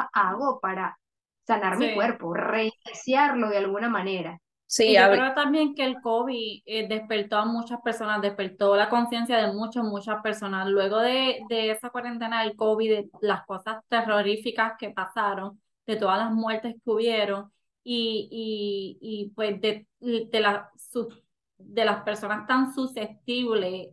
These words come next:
Speaker 2: eh, eh, físicamente y, y, y con respecto a su salud, eso le levantó también, le despertó la conciencia a mucha gente y de ahí yo, yo entiendo que como que ese, ese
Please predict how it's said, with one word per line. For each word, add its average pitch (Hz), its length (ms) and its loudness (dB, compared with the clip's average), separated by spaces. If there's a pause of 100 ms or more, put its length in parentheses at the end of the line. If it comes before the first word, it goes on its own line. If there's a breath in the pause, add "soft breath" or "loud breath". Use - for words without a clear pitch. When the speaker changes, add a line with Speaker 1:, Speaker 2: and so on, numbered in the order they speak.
(120)
Speaker 2:
eh, 196 560 -4
eh, 175 500 -6 (840)
físicamente 240 840 0
y, 202 640 -4
y, 214 180 -10
y - 40 -14
con 196 220 -2
respecto 202 460 -6
a 254 60 -2
su 254 160 -6
salud, 240 480 -2 (480)
eso 254 240 2
le 277 120 4
levantó 247 520 2
también, 240 440 -2
le 214 120 0
despertó 202 420 -4
la 220 120 -2
conciencia 226 460 -4
a 226 40 -6
mucha 226 260 -6
gente 240 340 -2
y 202 160 4
de 196 180 0
ahí 180 180 -2
yo, 208 100 0 (120)
yo 226 180 -4
entiendo 254 380 2
que 196 340 -4
como 202 280 0
que 196 220 -2 (240)
ese, 247 300 2
ese 269 240 2